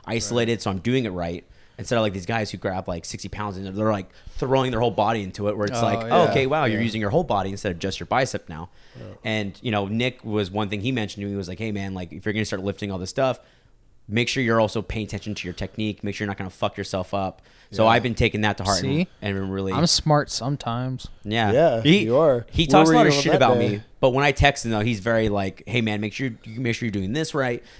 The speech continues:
Speaker 1: Make sure you're doing that. And, like, you know, I'll go with you and make sure you're doing it right and stuff like that." So I've just been focusing. So I do two sets of, like, light to medium weight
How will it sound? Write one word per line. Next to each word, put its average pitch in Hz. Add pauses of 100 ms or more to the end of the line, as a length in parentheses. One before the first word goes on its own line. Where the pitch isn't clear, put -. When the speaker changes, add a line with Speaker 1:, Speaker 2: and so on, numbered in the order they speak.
(100)
Speaker 1:
Make 107
sure 104
you're 92
doing 92
that. 117
And, 98
like, 90
you 95
know, 87
I'll 107
go 110
with 123
you 117
and 104
make 101
sure 95
you're 85
doing 101
it 101
right 98
and 101
stuff -
like 98
that." 98
So 92 (300)
I've 120
just 110
been 117
focusing. 104
So 110
I 110
do 117
two 151
sets 135
of, 107
like, 101
light 113
to 117
medium 107
weight 98